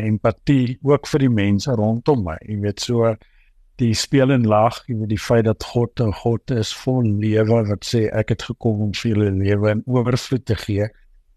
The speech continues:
is dieselfde God wat, dit is aangrypend vir my, wat toe Jesus uit die dood uit opgestaan het, is die heel eerste vraag wat hy as 'n opgestane Heer vir iemand vra is,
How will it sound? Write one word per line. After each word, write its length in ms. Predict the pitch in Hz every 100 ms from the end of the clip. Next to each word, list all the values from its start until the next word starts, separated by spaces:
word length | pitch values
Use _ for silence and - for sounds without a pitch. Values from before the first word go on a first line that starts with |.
| _ _ -
is 160 | 135
dieselfde 540 | 143 127 - 165 160 151
God 340 | - 139 127 -
wat, 180 | 113 - -
dit 240 | - 113 127
is 180 | 110 -
aangrypend 680 | 120 110 143 139 - 139
vir 180 | - 113
my, 180 | 104 110
wat 180 | 104 104 _
toe 240 | 117 107 104
Jesus 440 | 107 107 131 117
uit 100 | 117
die 140 | 110 95
dood 300 | 110 110 113
uit 180 | 107
opgestaan 720 | 123 117 - 120 - 117 107 101
het, 180 | 101 - _ _ _ _ _ -
is 160 | 113
die 120 | 139
heel 400 | 127 147 196 202 -
eerste 340 | 147 - 143
vraag 520 | 123 135 123 117 110 117
wat 160 | 110
hy 360 | 110 104 107 107
as 220 | 107 -
'n 160 | 113 107 -
opgestane 840 | 120 - 127 - 127 110 107 104
Heer 420 | 98 104 110 107
vir 200 | - 127 -
iemand 300 | 107 107 -
vra 380 | - 110 107 101 107
is, 200 | -